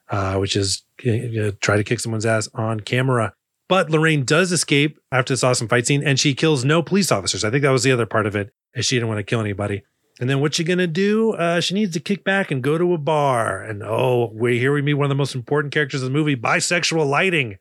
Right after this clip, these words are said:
which I did not know this was a thing. But apparently if you have two different kinds of lighting, maybe, like, blue or red in a certain scene, and a character is lit with them, that means, implies that that character is bisexual. And the example I was shown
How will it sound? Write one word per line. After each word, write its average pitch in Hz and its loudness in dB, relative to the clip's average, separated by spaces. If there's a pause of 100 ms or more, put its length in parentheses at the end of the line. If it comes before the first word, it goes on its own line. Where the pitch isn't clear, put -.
(360)
which 170 0
I 175 4
did 160 0
not 233 2
know 202 2
this 170 -4
was 139 0
a 123 2
thing. 190 0 (280)
But 131 -2
apparently 175 2
if 165 0
you 165 2
have 127 0
two 143 0
different 143 0
kinds 135 0
of 120 -2 (140)
lighting, 190 2
maybe, 156 2
like, 123 0
blue 139 2
or 143 2
red 156 2
in 139 0
a 127 0
certain 120 -2
scene, 160 0 (220)
and 123 -2
a 113 -2
character 135 0
is 113 -2
lit 147 -2
with 160 -2
them, 151 0 (300)
that 123 0
means, 135 0
implies 127 0
that 117 -2
that 117 -4
character 127 0
is 107 -2
bisexual. 127 0 (360)
And 143 -2
the 147 2
example 147 0
I 156 2
was 151 2
shown 196 0